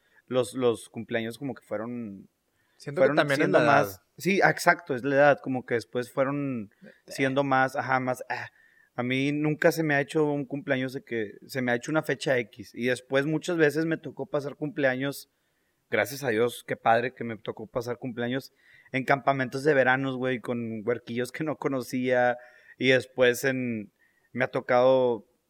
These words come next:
Speaker 1: pues, ten-, tener cumpleaños en viajes, güey, porque so-, es como,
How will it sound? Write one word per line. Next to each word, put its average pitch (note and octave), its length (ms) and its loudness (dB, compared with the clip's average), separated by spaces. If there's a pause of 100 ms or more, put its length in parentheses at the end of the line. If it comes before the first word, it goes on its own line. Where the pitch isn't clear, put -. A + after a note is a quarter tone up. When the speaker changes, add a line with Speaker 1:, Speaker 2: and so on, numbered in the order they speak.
(120)
Speaker 1:
pues, B2+ 360 -6
ten-, B2 320 -4
tener B2 260 0
cumpleaños B2+ 500 -4
en A#2+ 140 -6
viajes, B2 500 2
güey, A#2+ 180 0
porque A#2+ 440 0 (600)
so-, C#3+ 220 0
es D3+ 200 -2
como, E3+ 420 2